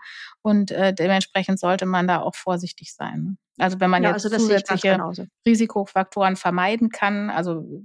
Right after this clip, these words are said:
Speaker 1: sei es die Pille, sei es das Rauchen, ähm, dann wäre das schon gut.
Speaker 2: Ja, also das Rauchen sowieso.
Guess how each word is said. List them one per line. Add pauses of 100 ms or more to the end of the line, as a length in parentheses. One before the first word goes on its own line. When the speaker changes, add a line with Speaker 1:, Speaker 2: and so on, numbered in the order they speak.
(120)
Speaker 1:
sei
es
die
Pille,
sei
es
das
Rauchen, (400)
ähm,
dann (220)
wäre
das
schon
gut. (160)
Speaker 2:
Ja,
also
das
Rauchen
sowieso.